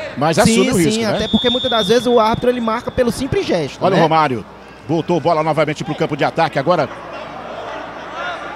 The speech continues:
Speaker 1: Robinho foi pra bola, acabou perdendo a jogada. Reposição da equipe do Atlético Juazeirense, que por enquanto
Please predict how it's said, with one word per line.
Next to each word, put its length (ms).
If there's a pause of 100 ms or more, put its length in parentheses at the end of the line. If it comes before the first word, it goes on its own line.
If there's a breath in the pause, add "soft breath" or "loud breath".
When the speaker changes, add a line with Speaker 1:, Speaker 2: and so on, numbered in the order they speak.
(200)
Speaker 1:
Robinho 320
foi 160
pra 160
bola, 420 (1000)
acabou 460
perdendo 520
a 60
jogada. 760 (380)
Reposição 640
da 120
equipe 400 (220)
do 80
Atlético 420
Juazeirense, 640
que 140
por 160
enquanto 400